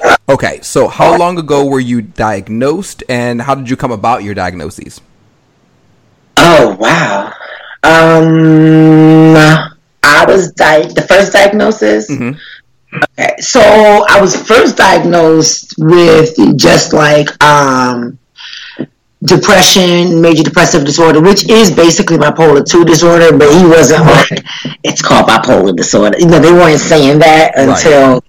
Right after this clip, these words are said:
Speaker 2: it was really coming out, and then they were like, "Oh, you be having real manic sessions?"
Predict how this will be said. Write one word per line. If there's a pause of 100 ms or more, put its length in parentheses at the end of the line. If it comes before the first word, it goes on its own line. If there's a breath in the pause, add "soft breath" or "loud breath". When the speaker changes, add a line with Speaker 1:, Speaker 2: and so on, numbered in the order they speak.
(160)
Speaker 2:
it
was
really
coming
out,
and
then
they
were
like, (460 loud breath)
"Oh,
you
be
having
real
manic
sessions?"